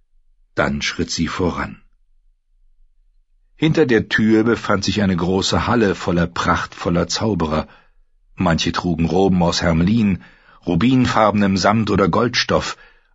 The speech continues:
andere hatten erlesene, mit Edelsteinen verzierte Rüstungen angelegt oder hohe, spitze, mit Steinen besetzte Hüte aufgesetzt. Auch Frauen befanden sich unter ihnen,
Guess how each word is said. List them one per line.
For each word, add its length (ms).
andere 380
hatten 220
erlesene, 580
mit 160
Edelsteinen 720
verzierte 580
Rüstungen 540
angelegt 680
oder 320
hohe, 300
spitze, 560
mit 160
Steinen 520
besetzte 580
Hüte 280
aufgesetzt. 680
Auch 140
Frauen 400
befanden 400
sich 220
unter 160
ihnen, 340